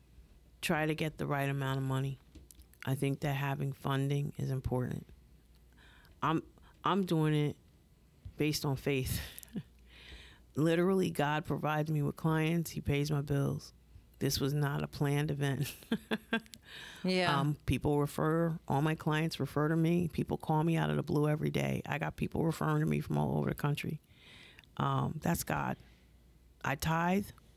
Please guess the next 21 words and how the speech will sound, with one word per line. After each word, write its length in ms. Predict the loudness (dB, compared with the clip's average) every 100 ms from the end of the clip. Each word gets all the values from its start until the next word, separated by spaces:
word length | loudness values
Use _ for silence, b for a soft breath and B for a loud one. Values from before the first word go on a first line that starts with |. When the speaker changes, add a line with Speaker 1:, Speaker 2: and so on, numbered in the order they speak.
| _ -20 -20 -20 -20 -20 -20 -6
Speaker 1:
I 80 | -2
always 220 | 0 0
have 160 | 0 2
more 180 | 2 4
money 240 | 2 2
to 80 | 0
tithe. 380 | -2 -4 -6 -10 -16 -20 -20 -20 -20 -20 -20 -20 -20 -20 -20 -20 -20 -20 -20 -20 -20 -20 -20 B B B B B -4
I 140 | 0
would 180 | 2 2
say 300 | 2 0 2
if 180 | 0 -2
you're 80 | -2
gonna 200 | 0 0
go 220 | 0 0
out 320 | 0 0 0
and 80 | 0
you're 80 | 0
gonna 160 | 0 0
make 220 | -2 -2
that 180 | -4 -4
decision, 600 | -4 0 0 2 -2